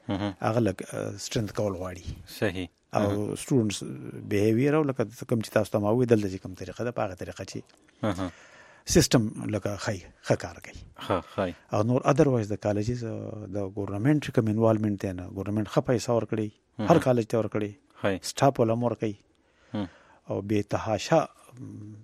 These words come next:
Speaker 2: په تعلیم باندې خرج کړي دي، جی، ډېر شی خرج کړي.
Speaker 1: ولې نو بیا دا دومره فرق ولې دی؟ یو خو به زه دوه دې پوښتنه کې
Speaker 2: او
Speaker 1: به
Speaker 2: خرج کوي پې.
Speaker 1: خرج کوي، پیسې
Speaker 2: بالکل،
Speaker 1: خرج کېږي چې
Speaker 2: بالکل.
Speaker 1: حکومت پیسې خرج
Speaker 2: او
Speaker 1: کوي.
Speaker 2: خرج کوي.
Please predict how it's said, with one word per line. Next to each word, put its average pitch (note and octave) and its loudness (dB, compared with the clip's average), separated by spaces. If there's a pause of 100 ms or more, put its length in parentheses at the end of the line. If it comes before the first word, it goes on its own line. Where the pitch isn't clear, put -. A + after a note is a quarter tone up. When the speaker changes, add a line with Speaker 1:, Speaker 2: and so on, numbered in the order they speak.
Speaker 2:
په A2+ -10
تعلیم G#2+ -2
باندې F#2 -6
خرج - -10
کړي - -8
دي، A#2 -2
جی، G#2 -8
ډېر C3 -10
شی - -12
خرج - -16
کړي. - -10
Speaker 1:
ولې C#3 8
نو G2+ 2
بیا G#2 8
دا G2+ 4 (200)
دومره G#2 2
فرق G#2 4
ولې F#2+ 0
دی؟ F2+ -4
یو F#2 0
خو - -10
به F2+ 0
زه F2 -4 (240)
دوه F2 4 (260)
دې G#2 0
پوښتنه G2 -2
کې F#2 2
Speaker 2:
او C3+ 4
Speaker 1:
به C#3 0
Speaker 2:
خرج C3 2
کوي F#3 12
پې. - -6
Speaker 1:
خرج - -2
کوي، A2 2
پیسې G#2 4
Speaker 2:
بالکل، C3 10
Speaker 1:
خرج A#2 10
کېږي A2+ 2
چې G#2+ 0
Speaker 2:
بالکل. A#2+ 6
Speaker 1:
حکومت B2 6
پیسې A2 2
خرج G#2 0
Speaker 2:
او A2+ 4
Speaker 1:
کوي. B2 6
Speaker 2:
خرج - -6
کوي. C3+ -4